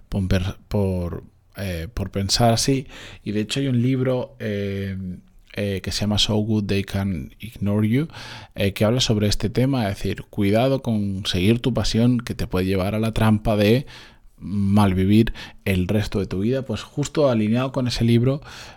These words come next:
me he dado cuenta que es tan importante dedicarte a algo en lo que realmente pueda ser bueno, que te guste más o menos, pero en lo que pueda llegar a realmente ser bueno, como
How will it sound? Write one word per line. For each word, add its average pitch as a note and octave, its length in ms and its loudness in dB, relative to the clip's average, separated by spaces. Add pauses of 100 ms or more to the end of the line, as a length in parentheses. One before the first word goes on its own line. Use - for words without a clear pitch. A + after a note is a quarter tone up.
(140)
me G#2 340 4
he - 20 8
dado C#3 180 8
cuenta B2 380 2
que A2 200 4
es - 220 0 (800)
tan D3 180 8
importante A#2 920 2
dedicarte A2+ 640 2
a A#2 60 6
algo F#2+ 420 0
en G#2 160 0
lo G2 100 0
que G2+ 120 -2
realmente A2+ 520 4
pueda G#2+ 320 2
ser F2+ 240 2
bueno, C#3 540 4 (120)
que - 100 -14
te - 100 -6
guste A2 280 2
más A2+ 240 4
o G#2+ 40 -2
menos, A#2 260 2
pero G#2 120 0
en G2 40 0
lo F#2+ 80 0
que F#2+ 120 -2
pueda G#2+ 180 2
llegar A2 280 4
a G#2+ 60 4
realmente G#2+ 380 2
ser G2+ 120 -2
bueno, C3 300 0
como F#3 440 2